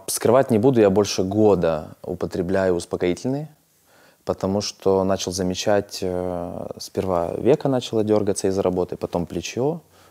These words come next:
Ну, то есть у меня нервная жизнь. И всё это происходит, потому что я всё пропускаю через себя. Любую мелочь. Царапина на автомобиле, э, неудовлетворённый какой-то клиент, э, какие-то проблемы домашние, бытовые.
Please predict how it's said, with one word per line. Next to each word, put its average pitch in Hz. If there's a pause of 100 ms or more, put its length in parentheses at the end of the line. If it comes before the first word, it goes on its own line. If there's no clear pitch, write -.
Ну, 160
то -
есть - (220)
у 110
меня 135
нервная 113
жизнь. 90 (360)
И 104
всё 98
это 131
происходит, 135
потому 107
что -
я 90
всё -
пропускаю 90
через -
себя. - (240)
Любую 135
мелочь. 82 (200)
Царапина 117
на 104
автомобиле, 82
э, 90
неудовлетворённый 95
какой-то 90
клиент, 87 (120)
э, - (960)
какие-то 101
проблемы 107
домашние, 90
бытовые. 95